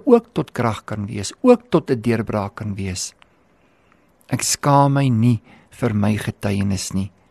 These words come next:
Dis 'n krag tot redding vir elkeen wat dit hoor en wat dit glo. Die evangelie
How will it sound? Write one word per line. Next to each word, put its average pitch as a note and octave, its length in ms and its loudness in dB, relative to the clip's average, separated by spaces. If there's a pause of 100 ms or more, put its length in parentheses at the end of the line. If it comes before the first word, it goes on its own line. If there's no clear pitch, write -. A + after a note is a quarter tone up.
(580)
Dis C3+ 160 2
'n D#3 80 -2
krag F3 480 0
tot D#3+ 240 -2
redding C3 480 0
vir - 160 -6 (120)
elkeen A#2 560 -4 (340)
wat A#2 140 0
dit G#2+ 140 -4
hoor C#3+ 460 -2 (120)
en A#2 180 0
wat G2+ 120 -6
dit G2+ 140 -12
glo. F#2 460 -10 (800)
Die B2+ 160 4
evangelie B2 800 -2